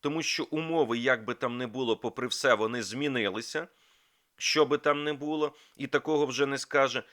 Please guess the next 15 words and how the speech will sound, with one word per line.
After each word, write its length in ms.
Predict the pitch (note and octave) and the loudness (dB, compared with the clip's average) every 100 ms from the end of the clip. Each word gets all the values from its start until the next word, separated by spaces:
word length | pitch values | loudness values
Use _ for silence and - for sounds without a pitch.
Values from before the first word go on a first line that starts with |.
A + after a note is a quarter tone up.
| _ - | _ 2
Але, 460 | C3 C#3 F3+ G3+ | 4 6 4 2
ну, 380 | E3+ D#3 E3 D#3+ | 0 -4 -2 -4
це 180 | - D#3 | -4 -8
теж 460 | - D#3 A#2+ - _ _ _ _ - | 2 2 2 -6 _ _ _ _ 0
приклад 400 | C#3+ D3 C#3+ A#2+ | 0 2 0 0
для 140 | C3 | -2
того, 300 | - C#3+ C#3+ | -2 -4 -4
щоб 300 | - C#3 C3 | -4 -2 -2
задуматися. 720 | B2 C#3+ D#3 A#2+ A2 - F#2+ - | -2 -4 -4 -4 -8 -6 -8 -8
Зрозуміло, 600 | G#2+ B2+ E3+ G3+ A#3 A3 D#3+ | -12 -8 -6 -4 -2 -4 -4
що 180 | - | -6
так 260 | C#3+ E3+ - | 0 0 2
реагували 500 | C#3+ C3+ C#3 C#3+ B2 | 0 0 0 0 0
наші 300 | A#2+ A2+ B2 | -4 -6 -8
партнери. 540 | - A#2+ - A2 D#2+ | -6 -6 -2 -4 -4